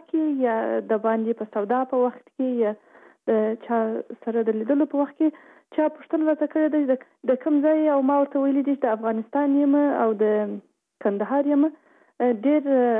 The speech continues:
حیران شوي دي او راته ویلي دي چې دستي دا خبره کړې ده چې او هلته خو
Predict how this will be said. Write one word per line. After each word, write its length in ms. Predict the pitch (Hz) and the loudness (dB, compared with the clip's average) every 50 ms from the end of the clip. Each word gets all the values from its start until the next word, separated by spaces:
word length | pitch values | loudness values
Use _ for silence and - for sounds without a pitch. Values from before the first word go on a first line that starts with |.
| 233 233 | 0 0
حیران 340 | 226 220 220 214 208 208 - | 0 0 0 0 -2 -2 -2
شوي 200 | - 311 302 302 | -2 0 0 0
دي 220 | 269 294 294 294 | 2 2 2 4
او 120 | 285 269 247 | 4 2 2
راته 220 | 240 233 233 247 | 0 -2 -2 -4
ویلي 260 | 247 262 269 247 262 | -4 -2 -2 -4 -4
دي 160 | 247 - 262 247 | -4 -4 -6 -6
چې 420 | - - 262 254 247 240 214 233 | -6 -4 -2 -2 -2 -2 -4 -6
دستي 320 | 226 - - 330 330 320 294 | -8 -4 0 2 2 2 2
دا 140 | 277 269 269 | 0 -2 -4
خبره 260 | - 277 262 285 285 277 | -4 -2 0 0 0 0
کړې 220 | 285 - 285 285 277 | 0 -2 -2 0 0
ده 100 | 277 269 | -2 -2
چې 180 | 254 - 269 262 262 - _ - _ _ _ _ - | -4 -4 -4 -4 -4 -8 _ -20 _ _ _ _ 2
او 80 | 294 320 311 285 254 240 - _ - 233 | 2 4 4 4 2 0 -4 _ -4 -4
هلته 220 | 254 247 - 262 | -4 -2 -4 -6
خو 200 | 254 - - 262 | -6 -2 0 2